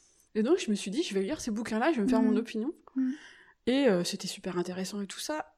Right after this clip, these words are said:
Speaker 1: mais, euh, à la fin, je me disais, non.
Speaker 2: Ah oui, d'accord.
Speaker 1: Non, en fait, euh,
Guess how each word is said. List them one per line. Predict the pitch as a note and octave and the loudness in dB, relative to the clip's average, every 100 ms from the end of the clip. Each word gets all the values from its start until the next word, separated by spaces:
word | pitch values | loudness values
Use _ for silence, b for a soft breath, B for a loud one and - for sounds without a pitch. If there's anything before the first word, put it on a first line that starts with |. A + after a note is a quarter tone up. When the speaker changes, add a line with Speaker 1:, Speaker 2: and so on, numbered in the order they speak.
| - | -6
Speaker 1:
mais, | F#3+ G#3 C#4 B3 | -2 0 -2 -6
euh, | - - | -8 -6
à | F#3 | -6
la | |
fin, | F3+ G#3+ | -4 -2
je | F#3 | -2
me | |
disais, | E3+ E3+ E3 | -2 -4 -4
non. | E3 D3+ - - _ _ _ _ _ - | -6 -8 -12 -20 _ _ _ _ _ 0
Speaker 2:
Ah | B3 A#3+ | 4 6
oui, | A3 - _ - | 4 0 _ -6
d'accord. | G#3+ - G3 - | -6 -6 -10 -2
Speaker 1:
Non, | F#3 F3 E3 | 0 0 -2
en | F3 | -6
fait, | - F#3+ E3+ | -10 -10 -6
euh, | F3+ F3+ | -4 -4